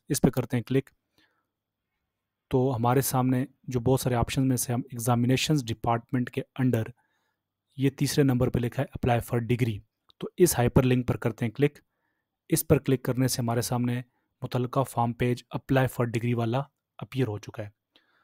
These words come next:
तो इसमें दो बातें, एक तो रेगुलर डिग्री जिसके बारे में अभी हमने थोड़ी देर पहले आपको वो दस्तावेज़ दिखाया जिस पे लिखा था कि within three months तक डिग्री तो आ ही जाती है। अग-, और अगर आप अर्जेंट डिग्री के साथ जाते हैं उस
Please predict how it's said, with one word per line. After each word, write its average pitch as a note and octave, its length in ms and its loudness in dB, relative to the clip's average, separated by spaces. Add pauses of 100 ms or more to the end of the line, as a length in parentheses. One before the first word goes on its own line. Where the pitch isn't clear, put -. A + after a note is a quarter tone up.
(260)
तो - 160 -12
इसमें E3+ 420 0 (260)
दो C3+ 220 8
बातें, A2 340 -4 (360)
एक D#3 200 -2
तो D3 100 -2
रेगुलर B2 340 2
डिग्री C3 300 0
जिसके B2+ 280 -4
बारे A#2 280 -2
में B2+ 240 -2 (320)
अभी C3+ 180 -6
हमने C3 180 -2
थोड़ी A#2+ 280 -4
देर A#2+ 160 -2
पहले A#2+ 180 -4
आपको A#2+ 260 -2
वो A#2 80 0
दस्तावेज़ A2+ 520 -4
दिखाया A#2 340 -6
जिस A2+ 120 -10
पे - 120 -10
लिखा A2+ 260 -6
था A2 220 -10 (760)
कि B2+ 60 -4
within C3 320 0 (520)
three D3 300 0
months B2 240 -4
तक B2+ 80 -6
डिग्री A2+ 320 -6
तो B2+ 140 -6
आ A#2+ 120 -4
ही A2+ 80 -2
जाती G#2 300 -10
है। A2+ 140 -14 (1200)
अग-, E3 220 2
और E3 160 4
अगर C#3 180 2
आप C#3 260 0
अर्जेंट C#3+ 260 0
डिग्री C3 200 0
के B2+ 80 0
साथ A#2 240 -6
जाते A2+ 300 -6
हैं A2+ 200 -8
उस B2+ 80 -8